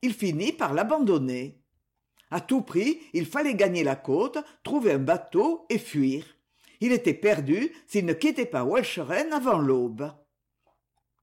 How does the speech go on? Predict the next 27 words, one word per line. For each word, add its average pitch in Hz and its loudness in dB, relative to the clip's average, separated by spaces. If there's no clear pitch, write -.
Il 208 0
connut, 185 2
une 233 -2
fois 165 0
de 156 2
plus, 196 0
l'angoisse 175 0
de 165 0
se 160 -6
sentir 226 -2
traqué 160 0
comme 320 -2
un 302 2
gibier. 143 0
Il 165 0
atteignit 294 0
enfin 185 0
les 139 2
dunes, 185 0
traversa 240 -2
un 143 0
petit 208 -6
bois 139 0
qu'il 254 -4
ne 156 0
reconnut 208 0
pas. 123 -6